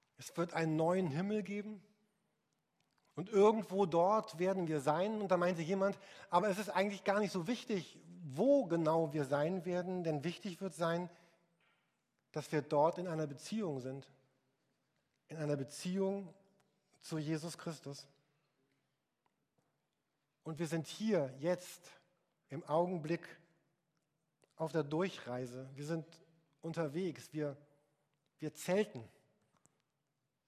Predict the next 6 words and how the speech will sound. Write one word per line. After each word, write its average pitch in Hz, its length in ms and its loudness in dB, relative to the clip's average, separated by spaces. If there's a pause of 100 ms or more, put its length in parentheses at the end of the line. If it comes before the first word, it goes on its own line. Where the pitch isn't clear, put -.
(920)
Wir 151 120 -6
sind 165 240 -2
unterwegs 156 840 -4
zu - 120 -6
einem 147 240 0
ganz 156 320 0